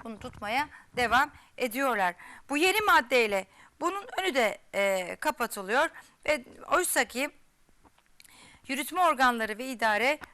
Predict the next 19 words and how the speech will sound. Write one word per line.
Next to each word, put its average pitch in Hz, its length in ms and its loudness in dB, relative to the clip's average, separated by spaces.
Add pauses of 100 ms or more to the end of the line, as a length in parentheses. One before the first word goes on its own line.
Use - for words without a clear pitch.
mahkeme 285 420 -2
kararlarına 190 600 -6
uymak 240 380 -6
zorundalar 285 560 -4 (300)
ve 311 80 -6
hiçbir 269 280 -10
şekilde 190 460 -10
değiştirilemez, 254 760 -6 (240)
yerine 269 480 -6 (300)
getirilmek 262 540 -4
zorunda 240 320 -8
ve 285 80 -6
geciktirilemez. 226 960 -2 (760)
E, 262 120 0
ne 320 60 -2
olacak? 269 360 -2 (120)
Şimdi 262 200 -10
bu 254 120 -10
da 277 180 -2